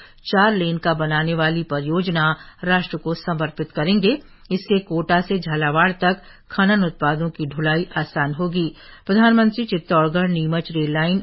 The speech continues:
और कोटा चित्तौड़गढ़ विद्युतीकृत रेलवे लाइन के दोहरीकरण से जुड़ी परियोजनाओं का लोकार्पण करेंगे। मध्य प्रदेश में ग्वालियर में प्रधानमंत्री मोदी लगभग उन्नीस हजार दो सौ साठ करोड़ रुपए की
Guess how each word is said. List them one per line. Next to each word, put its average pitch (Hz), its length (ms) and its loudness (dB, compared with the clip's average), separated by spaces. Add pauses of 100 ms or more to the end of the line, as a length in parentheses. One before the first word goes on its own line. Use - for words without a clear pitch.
और 156 240 -2 (240)
कोटा 185 440 0
चित्तौड़गढ़ 160 680 -2
विद्युतीकृत 165 800 -6
रेलवे 156 280 -4
लाइन 160 260 0 (120)
के 185 120 4 (400)
दोहरीकरण 190 600 2
से 165 180 -4
जुड़ी 160 360 -4
परियोजनाओं 151 580 -2
का 156 200 -2
लोकार्पण 151 640 -2
करेंगे। 170 480 0 (460)
मध्य 226 180 4
प्रदेश 214 380 2
में 220 140 2
ग्वालियर 165 400 2
में 180 140 0
प्रधानमंत्री 156 600 -4
मोदी 165 300 0 (440)
लगभग 190 460 0
उन्नीस 175 400 0
हजार 160 260 0
दो 156 160 -2
सौ 160 160 -4
साठ 165 420 0 (160)
करोड़ 160 260 0
रुपए 156 340 0
की 202 220 -2